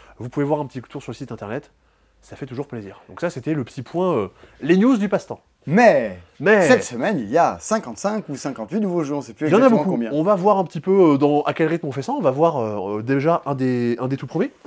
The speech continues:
Speaker 1: Bonne Presse, un des jeux qui nous a fait pas mal, euh, rigoler à Vichy.
Speaker 2: Oui, c'est vrai.
Speaker 1: Ouais. Pourquoi est-ce que ça nous fait rigoler ? Parce que c'est un jeu dans lequel on doit écrire des titres de presse.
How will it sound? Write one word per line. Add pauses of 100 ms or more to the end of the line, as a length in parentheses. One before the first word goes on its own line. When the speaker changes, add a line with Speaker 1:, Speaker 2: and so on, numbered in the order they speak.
(140)
Speaker 1:
Bonne
Presse, (420)
un
des
jeux
qui
nous
a
fait
pas
mal,
euh,
rigoler
à
Vichy. (240)
Speaker 2:
Oui, (100)
c'est
vrai. (200)
Speaker 1:
Ouais. (220)
Pourquoi
est-ce
que
ça
nous
fait
rigoler ?
Parce
que
c'est
un
jeu
dans
lequel
on
doit
écrire
des
titres
de
presse.